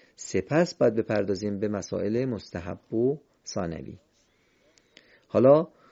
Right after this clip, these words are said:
گاه ما برای رعایت تجوید و فصاحت، صحت و روخانی رو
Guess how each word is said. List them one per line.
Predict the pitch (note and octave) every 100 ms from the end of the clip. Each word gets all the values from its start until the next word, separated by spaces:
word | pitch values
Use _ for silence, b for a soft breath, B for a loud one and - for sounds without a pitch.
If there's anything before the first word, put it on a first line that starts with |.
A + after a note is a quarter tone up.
| b -
گاه | C#3+ D#3+ C#3+
ما | D#3
برای | C3+ A#2 C#3 D3
رعایت | A#2 A#2 A#2 A2+ A#2 D#3 E3+
تجوید | C#3+ - A#2 G#2+ G#2+ C3+ F3 C#3
و | A2+
فصاحت، | - G2+ - G#2 G2+ C3 F3 G3+ - _ b b b b b
صحت | - - A#2+ A2+ - F3 G3+ -
و |
روخانی | B2 B2 A#2 - B2 D3+ F#3+
رو | D#3 D#3 F#3